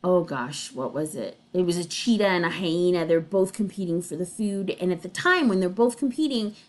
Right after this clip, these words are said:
taking energy away, they can get hurt. It's a negative thing. Until the, whichever organism that wins out to get the resource. Okay.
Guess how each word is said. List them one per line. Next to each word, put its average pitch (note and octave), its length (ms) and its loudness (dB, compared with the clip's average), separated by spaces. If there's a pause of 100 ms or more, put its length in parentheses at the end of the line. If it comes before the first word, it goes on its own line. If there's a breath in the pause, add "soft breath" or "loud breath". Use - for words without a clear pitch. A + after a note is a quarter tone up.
taking A3 340 2
energy G#3+ 440 2
away, G3 340 2
they E3+ 140 -2
can G3 220 -6
get G#3 220 -2
hurt. F3 420 0
It's F3 160 -12
a E3+ 60 -8
negative D3 420 -6
thing. - 380 -16 (360 loud breath)
Until F4+ 720 2
the, A#3 120 -2
whichever G#3 680 0
organism F3+ 600 -2
that C#3+ 140 -6
wins E3+ 280 -2
out C#3 220 -2
to E3+ 80 -12
get D#3 220 -8
the B2+ 100 -8
resource. - 840 -12 (480)
Okay. F3 160 -12